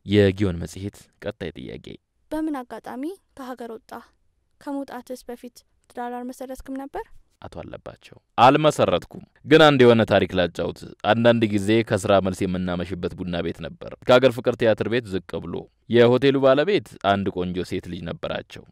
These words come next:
Speaker 1: አንዳንድ ጊዜ ቤተሰቦቿን ለማገዝ ትመጣ ስለነበር ከኔ ጋር ተዋወቅን። ቤተሰቦቿ ሳያውቁት በምስጢር ጓደኝነት ጀመር። ብዙ ሰዎች ስለሚያስቸግሯት እኔ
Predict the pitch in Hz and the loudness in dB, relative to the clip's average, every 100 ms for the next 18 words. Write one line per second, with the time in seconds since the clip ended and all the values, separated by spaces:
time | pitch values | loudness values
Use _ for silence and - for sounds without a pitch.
0 | - 101 107 101 92 95 110 92 - 90 | -8 -4 0 -2 -2 -4 -4 -4 -4 -8
1 | 87 90 87 87 87 90 - 90 87 90 | -6 -6 -4 -6 -6 -8 -10 -10 -8 -8
2 | 90 92 98 147 - - 95 90 87 - | -8 -8 -6 -6 -8 -8 -8 -6 -8 -8
3 | 85 82 - - - 101 98 - 98 92 | -12 -12 -16 -20 -10 -4 -4 -2 -4 -4
4 | 90 - 87 85 143 143 90 85 - 87 | -8 -6 -4 -4 -6 -6 -6 -8 -10 -10
5 | 90 87 85 85 87 98 98 85 87 - | -8 -8 -8 -10 -10 -12 -10 -10 -10 -14
6 | - - 101 95 95 92 - 92 92 90 | -14 -6 -6 -2 -2 -4 -6 -6 -6 -8
7 | - 95 107 139 151 - 101 | -10 -10 -2 -2 -2 -6 -6